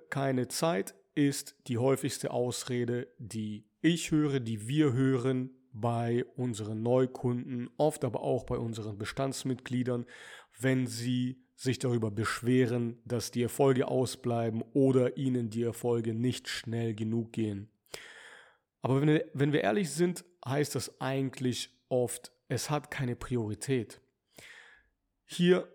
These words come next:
sind drei häufige Hindernisse und wie du sie überwindest. Das erste Hindernis ist die Ausrede, „Mein Terminkalender ist voll.“ Hier habe ich folgenden Tipp für dich.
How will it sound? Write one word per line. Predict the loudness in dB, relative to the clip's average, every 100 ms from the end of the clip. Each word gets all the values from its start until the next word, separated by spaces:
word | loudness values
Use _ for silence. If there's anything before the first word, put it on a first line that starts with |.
| -12
sind | -8 -6
drei | -2 -2
häufige | 4 6 6 4 -2 0
Hindernisse | 0 0 -2 -2 0 -2 -2 -6 -6
und | -6 -6 -4
wie | -2
du | -2 -2
sie | 0
überwindest. | 0 0 0 0 0 -4 -8 -16 _ _ _ _ _ -8
Das | -8
erste | -4 0 0 2 2
Hindernis | 4 2 0 -2 -6 -12 _ _
ist | 0 0 0 -2
die | -2
Ausrede, | 2 2 0 -2 -2 0
„Mein | 0 0 0 0 -2 -6
Terminkalender | -10 -2 0 2 0 0 2 0 -2 -2
ist | -4 -2 -8 -14
voll.“ | -20 -6 -2 -2 -4 -12 _ -20 -20 -20 _
Hier | -2 2
habe | 4 2
ich | -2 -8 -12 _
folgenden | -6 2 2 2 -2 -2
Tipp | -4 -2
für | -4
dich. | -4 -6 -14